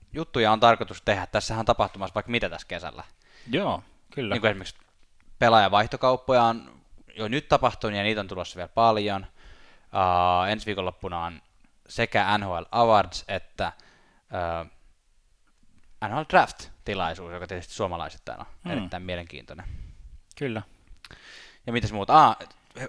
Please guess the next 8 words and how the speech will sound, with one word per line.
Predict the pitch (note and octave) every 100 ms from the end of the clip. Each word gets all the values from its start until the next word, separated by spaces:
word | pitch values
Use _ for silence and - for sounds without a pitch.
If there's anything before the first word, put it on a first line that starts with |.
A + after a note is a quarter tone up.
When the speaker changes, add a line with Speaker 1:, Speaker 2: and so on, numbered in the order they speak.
| C#3
Speaker 1:
heinäkuun | D3+ A#2 G#2+
alussa | C3 C3 B2
alkaa | A2+ A#2
tietysti | G#2+ G#2 F#2+ -
toi | G#2 G#2 G#2 G#2 - _ _ _
Speaker 2:
Free | _ - - G2+ F#2 F2+
Agent | F2 - F2+
Speaker 1:
Free | - A2+